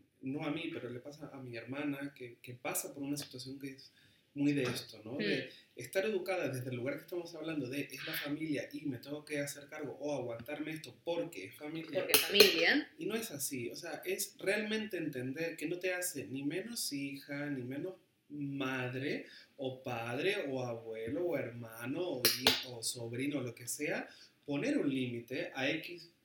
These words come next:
Speaker 1: personas, sea de tu familia, sobre todo hablando de la familia de sangre, ¿no? Porque, bueno, entiendo yo que la familia que uno elige, mal que mal, es a gusto de cada uno, ¿no? Más o menos. Pero
Speaker 2: A ver, sí, pero te puede pasar, por ejemplo, eh,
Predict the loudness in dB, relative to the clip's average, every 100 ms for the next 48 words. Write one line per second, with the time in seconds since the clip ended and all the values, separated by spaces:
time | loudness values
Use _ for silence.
0 | -14 -4 -2 -2 -2 0 0 -2 -4 -2
1 | 0 0 0 -4 -4 -2 0 0 -2 -2
2 | -2 -2 -2 -2 -2 -2 -4 -6 -2 -4
3 | -4 -6 -4 -4 -4 -6 -8 -6 -4 -6
4 | -4 -2 0 0 2 2 0 -6 -12 -10
5 | -6 -2 0 0 0 0 -2 -6 -8 -14
6 | -20 -20 -20 0 6 8 8 8 8 6
7 | 6 4 0 -10 -6 -2 0 0 0 0
8 | -2 -2 -2 0 2 0 -2 -4 -4 -2
9 | -4 -6 -8 -8 -8 -8 0 6 10 10
10 | 10 6 8 10 12 10 8 8 6 8
11 | 8 8 6 6 8 6 6 4 4 4
12 | 4 4 0 -14 0 6 8 8 8 8
13 | 4 -2 -8